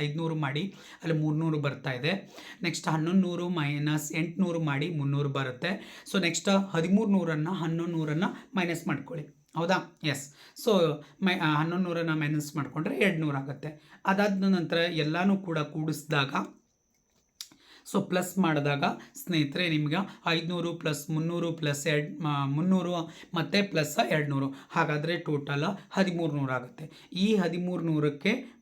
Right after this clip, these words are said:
ಈ ಹದಿಮೂರು ನೂರು ಸಮಾಗಮ ಆಗ್ಬೇಕು ಅಂದಾಗೆ ಕರೆಕ್ಟಾ ನಮ್ಮ ವ್ಯಾಲ್ಯುವೇಷನ್ಸು. So ಇಷ್ಟು ನಿಮ್ಗೆ ಹೇಳ್ಬೇಕಂತ ಅನ್ಕೊಂಡಿದ್ದೀನಿ ಸ್ನೇಹಿತರೆ ನನ್ನ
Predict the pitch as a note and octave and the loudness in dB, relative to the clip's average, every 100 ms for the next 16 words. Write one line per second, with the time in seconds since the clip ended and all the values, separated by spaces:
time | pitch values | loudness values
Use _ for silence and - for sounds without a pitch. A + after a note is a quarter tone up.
0 | G3 F#3+ F#3+ D#3 D#3 D#3 D#3 D#3+ G#3+ - | -2 4 4 4 0 0 0 0 -2 -2
1 | D#3+ D3+ C#3+ D#3 D#3+ D#3 D3 D3 C#3+ F3 | -2 0 0 0 -2 -4 -2 -2 -2 -6
2 | - - - D#3 D3 C#3+ D3+ G3+ - C#3+ | -8 -14 -6 -2 0 0 0 -2 0 -2
3 | C#3 - D3+ C#3 C#3 C3 C3+ C3 C3 C3 | -2 -2 0 0 -2 -2 -4 -4 -6 -6
4 | - B2+ - E3+ - - - - - F3 | -8 -8 -6 -8 -10 -18 -20 -16 -4 -2
5 | D#3+ - A3+ G#3+ E3 D3+ G#3 A3+ - - | 0 -2 2 2 2 2 2 0 -6 -2
6 | D3+ C#3+ C#3+ D3 C#3 G3+ G3 F#3 D#3 D#3+ | 0 0 -2 -4 -2 -2 0 -2 -2 -4
7 | C#3+ D#3 C3+ C3+ C#3 - - D3+ D3 | -4 -4 -4 -4 -8 -10 -6 -2 0